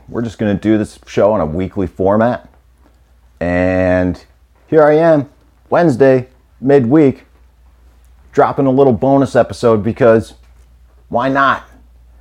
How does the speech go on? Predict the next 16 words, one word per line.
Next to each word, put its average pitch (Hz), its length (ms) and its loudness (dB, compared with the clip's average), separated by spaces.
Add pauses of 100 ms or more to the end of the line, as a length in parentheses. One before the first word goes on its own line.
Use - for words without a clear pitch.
(520)
You 107 120 -2
know, 110 360 0 (280)
and 107 420 0 (1400)
I'm, 104 320 -2
I'm 110 220 2
very 127 380 2
hopeful 98 800 -4 (340)
that 101 260 0
I 98 120 0
can 95 320 -2
land 113 340 2
this 104 340 -2
interview 90 640 -2 (480)
with 98 460 0 (1500)
Joe. 101 560 2 (1400)
And 101 720 0